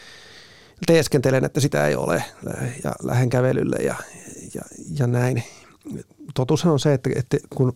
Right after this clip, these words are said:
kun se aihe siellä nyt vaan on, niin kyllä mä sen aika nopeasti piirrän. Si-, si-, siinä on siinä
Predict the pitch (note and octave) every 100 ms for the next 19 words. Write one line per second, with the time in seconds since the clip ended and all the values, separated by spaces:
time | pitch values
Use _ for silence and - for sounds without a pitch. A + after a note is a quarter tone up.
0 | - C3 D#3+ - D#3 D#3+ D3 - C#3+ B2+
1 | C3 - C3+ C3 B2+ B2 B2 C3 C#3+ D#3
2 | C#3+ C3+ C3 B2+ B2 D#3+ - - D2 D3+
3 | D3+ - - - - - D3+ D3 F#3 E3